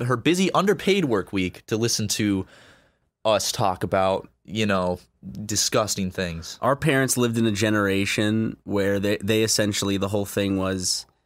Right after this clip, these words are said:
Speaker 2: you know, get a job, start a family. Our generation,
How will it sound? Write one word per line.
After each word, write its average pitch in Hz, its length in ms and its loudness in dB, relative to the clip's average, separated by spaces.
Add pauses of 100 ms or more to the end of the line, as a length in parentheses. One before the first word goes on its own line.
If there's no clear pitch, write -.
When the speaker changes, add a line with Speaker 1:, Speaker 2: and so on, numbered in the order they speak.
(240)
Speaker 2:
you 127 100 0
know, 98 180 2
get 104 220 0
a - 20 0
job, 95 320 0
start 95 280 0
a 98 40 -2
family. 98 580 -6 (500)
Our 147 180 2
generation, 110 1000 2